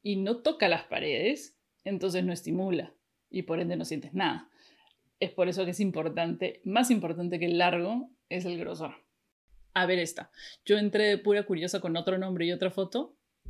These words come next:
y me gilé a mi novio. Me imagino que habrás terminado, ¿no? Espero. <laughs> O sea, no espero menos de ti. Acá tenemos algunas historias que he recogido que me parecen las más graciosas y las más ridículas.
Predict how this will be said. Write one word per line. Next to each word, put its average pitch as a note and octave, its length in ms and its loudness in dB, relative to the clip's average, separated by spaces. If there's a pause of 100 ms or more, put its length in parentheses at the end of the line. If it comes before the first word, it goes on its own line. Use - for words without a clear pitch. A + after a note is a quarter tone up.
(140)
y G#3 100 2
me F#3 100 2
gilé E3 240 -2
a D#3+ 60 2
mi D#3+ 100 0
novio. D#3 320 -4 (1400)
Me G#3 100 0
imagino G3+ 360 0
que G#3 60 2
habrás F3+ 240 -2
terminado, E3+ 580 -2
¿no? - 320 -8
Espero. - 1040 2
<laughs> - 360 -12
O G#3+ 120 -4
sea, - 240 -2
no F#3 140 0
espero F#3 300 -2
menos F#3 240 -2
de F3 80 -6
ti. E3 200 -8 (1200)
Acá G#3 240 2
tenemos C4+ 540 4 (500)
algunas C4+ 460 4
historias A3+ 480 0
que A#3+ 120 8
he G#3+ 80 8
recogido G3+ 540 0
que F#3+ 80 -6
me F3 100 -2
parecen E3 520 -6 (280)
las D#3+ 280 -2
más F#3 180 -2
graciosas F3+ 560 -4
y G3+ 140 -2
las F3 180 -2
más E3 180 0
ridículas. - 600 -8